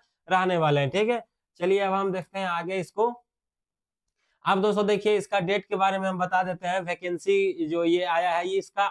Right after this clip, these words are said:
apply कब से शुरुआत होगा, ठीक है। तो इसका दोस्तों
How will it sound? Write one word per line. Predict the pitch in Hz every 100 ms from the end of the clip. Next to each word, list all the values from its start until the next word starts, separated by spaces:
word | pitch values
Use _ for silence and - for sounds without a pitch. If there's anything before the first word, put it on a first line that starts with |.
| 185
apply | - 180 185 208
कब | 190 170
से | 147 165
शुरुआत | 156 151 143 127
होगा, | 127 123
ठीक | 127 208
है। | 196 - _ _ _
तो | 170
इसका | 175 214
दोस्तों | 202 196